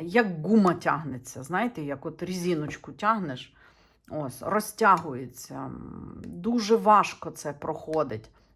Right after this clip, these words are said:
Чому? Тому що не хватає, м, а наші військові готові. Вони готові. Ось так я це бачу, мої любі. Ось так я це побачила.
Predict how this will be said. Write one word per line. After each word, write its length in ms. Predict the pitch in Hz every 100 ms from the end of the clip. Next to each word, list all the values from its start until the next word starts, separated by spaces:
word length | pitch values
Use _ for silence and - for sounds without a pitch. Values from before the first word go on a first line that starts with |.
| _
Чому? 360 | - 180 190 269
Тому 280 | 208 180 185
що 180 | -
не 140 | 170 165
хватає, 680 | 160 170 185 196 208 208 208 - _ _ -
м, 420 | 151 156 151 151 -
а 120 | 180
наші 340 | 185 220 -
військові 560 | 226 160 165 - 180 180
готові. 500 | 190 190 147 135 135 - _ - _ - - - _
Вони 280 | 151 170 180
готові. 500 | 220 226 147 135 147 - _ _ _ _ _ _ _ _ _ _ _ _ _ _ _
Ось 260 | 175 202 -
так 280 | 165 156
я 80 | 156
це 140 | 151 156
бачу, 420 | 123 131 - 190 _ _ 175
мої 240 | 165 151
любі. 320 | 147 151 151 - - - -
Ось 180 | 175 -
так 260 | 214 220
я 80 | 170
це 160 | 165 175
побачила. 640 | 180 170 151 147 135